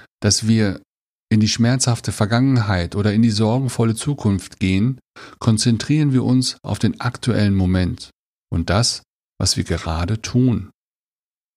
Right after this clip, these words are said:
Ein weiterer Punkt: Werteklärung. In der Akzeptanz- und Commitment-Therapie arbeiten wir daran, unsere persönlichen Interessen zu klären, indem wir uns bewusst werden,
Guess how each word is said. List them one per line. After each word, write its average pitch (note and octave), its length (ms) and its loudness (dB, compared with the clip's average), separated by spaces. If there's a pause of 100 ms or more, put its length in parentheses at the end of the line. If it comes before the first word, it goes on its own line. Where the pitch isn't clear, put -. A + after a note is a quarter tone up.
(2000)
Ein G#2 180 2
weiterer C#3+ 360 0
Punkt: C#3+ 540 -2 (1600)
Werteklärung. F#2+ 800 -2 (500)
In G#2+ 120 2
der G2 100 2
Akzeptanz- D#3 640 -2
und C3 100 -2
Commitment-Therapie A#2 1080 0
arbeiten A2 480 -2
wir G#2 80 2
daran, G2+ 460 0 (500)
unsere A2+ 280 4
persönlichen B2+ 680 2
Interessen A2 560 0
zu - 180 -4
klären, F#2+ 600 -2 (180)
indem A2+ 360 4
wir A#2 100 2
uns G2 160 -4
bewusst G#2+ 540 -2
werden, F2 480 -2